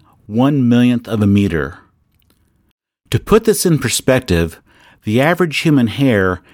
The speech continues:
is about one hundred microns in diameter, and a grain of salt is about five hundred microns in width,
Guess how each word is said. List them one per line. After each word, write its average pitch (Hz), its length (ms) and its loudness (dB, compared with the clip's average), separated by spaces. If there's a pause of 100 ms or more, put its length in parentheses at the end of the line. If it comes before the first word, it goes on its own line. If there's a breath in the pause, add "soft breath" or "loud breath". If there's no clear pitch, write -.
is 101 100 -4
about 107 440 -2
one 127 300 0
hundred 139 440 0
microns 110 580 0
in 101 100 2
diameter, 92 680 -2 (720 loud breath)
and 107 140 2
a 104 40 0
grain 143 380 0
of 120 160 -4
salt 117 500 -2 (380 soft breath)
is 104 120 -2
about 110 440 0 (100)
five 139 420 -2
hundred 131 340 0
microns 98 560 0
in 90 120 2
width, 90 400 -2